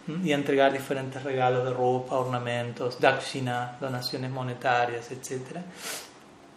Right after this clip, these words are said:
Y luego de cierto descanso, ya llegando al cierre de, de Sri Radhastami en el Nitya Lila, Sri Radha, con alguna razón, con, o alguna excusa, si se quiere, se dirige a, a recoger flores, ya sea para la adoración de Surya Dev o para algún otro servicio,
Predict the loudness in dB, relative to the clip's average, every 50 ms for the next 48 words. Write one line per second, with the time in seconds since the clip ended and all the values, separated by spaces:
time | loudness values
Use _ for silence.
0 | -20 -18 -16 -16 -16 -12 -4 0 4 6 8 8 8 8 6 8 10 10 10 10
1 | 10 8 6 4 6 8 8 10 10 8 6 4 6 6 6 6 6 6 6 4
2 | 4 2 2 0 0 4 4 6 6 6 4 2 2 -2 -2 -4 -6 -8 -8 -6
3 | -4 -2 0 2 4 4 6 6 4 4 2 -2 -6 -6 -6 -6 -6 -6 -6 -6
4 | -6 -6 -6 -6 -6 0 4 4 6 6 6 4 2 -2 -8 -14 -16 -18 -20 -20
5 | -20 -20 -14 -6 -2 2 6 10 12 12 12 12 12 10 10 6 2 -6 -12 -16
6 | -18 -10 -6 -2 0 0 0 2 2 2 2 2 4 4 2 2 2 0 0 0
7 | 0 -2 -6 -8 -12 -16 -14 -12 -10 -10 -8 -6 -4 -2 -2 -2 -2 -2 -4 -4
8 | -2 0 0 2 2 2 0 -2 -2 -2 -2 0 2 2 6 6 6 6 4 2
9 | 0 2 2 4 4 2 2 2 2 2 2 2 0 -2 -6 -8 -8 -4 -4 -4
10 | -4 -4 -2 0 2 2 2 2 2 4 4 4 4 2 -2 -4 -8 -12 -14 -18
11 | -20 -20 -20 -20 -10 -6 -4 -2 4 4 4 6 6 6 6 8 8 6 6 4
12 | 2 0 0 -2 -4 -2 -4 -4 -4 -4 -2 0 2 2 4 4 4 4 4 4
13 | 2 2 0 0 -2 -2 -2 -2 -2 -4 -6 -6 -8 -6 -6 -6 -6 -6 -6 -6
14 | -6 -4 -4 -4 -4 -4 -6 -10